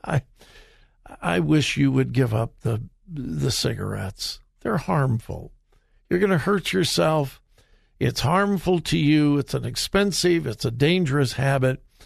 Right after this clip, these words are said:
And I'm just praying that you will give that up." That's not hateful.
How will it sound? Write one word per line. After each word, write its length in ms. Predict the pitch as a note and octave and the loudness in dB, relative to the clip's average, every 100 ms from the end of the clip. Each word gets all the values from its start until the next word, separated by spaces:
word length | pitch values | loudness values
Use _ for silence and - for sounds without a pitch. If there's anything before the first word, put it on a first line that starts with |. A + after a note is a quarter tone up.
| - _ _ _ _ - | -20 _ _ _ _ -4
And 200 | D#3 F#3+ | -2 0
I'm 240 | B3 C#4 | 0 0
just 280 | E3 F3 - _ | 2 2 -2 _
praying 640 | - - F#3+ C#3+ G#2+ A2+ C3 | -6 0 0 0 -2 -4 -2
that 180 | C#3 | -2
you 180 | C#3+ C3+ | 2 2
will 280 | C3+ B2+ A#2+ - _ _ A#2 | 4 2 -2 -8 _ _ 0
give 240 | B2+ G#2+ | 0 0
that 200 | G2 F#2 | -6 -8
up." 180 | D2+ - _ _ _ _ _ _ _ _ _ _ _ _ _ _ | -10 -14 _ _ _ _ _ _ _ _ _ _ _ _ _ _
That's 240 | D#3 E3+ | 0 2
not 220 | E4 D4+ C#3+ | 0 2 2
hateful. 580 | B2+ A#2 - D3+ C4 | 0 -2 -2 -2 -2